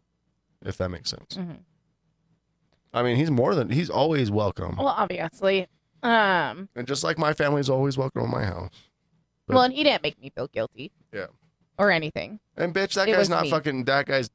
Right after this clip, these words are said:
Speaker 1: fucking working this weekend anyway.
Speaker 2: Yeah. Um, b-, but the, my extended family that lives here, I have set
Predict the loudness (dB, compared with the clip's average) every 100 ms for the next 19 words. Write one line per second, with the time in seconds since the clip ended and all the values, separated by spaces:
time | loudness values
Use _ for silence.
0 | -6 -4 -2 -2 -2 -2 -2 -6 -8 -10
1 | -10 -4 -2 -2 -6 -10 _ _ _ _
2 | 2 4 4 4 2 -2 -8 -6 -4 0
3 | 4 6 6 2 0 0 2 2 2 0
4 | 0 2 4 0 2 2 2 0 0 0
5 | -4 -6 0 2 4 0 0 2 4 4
6 | 0 -10 _ 2 4 4 4 0 -2 -2
7 | 4 4 4 0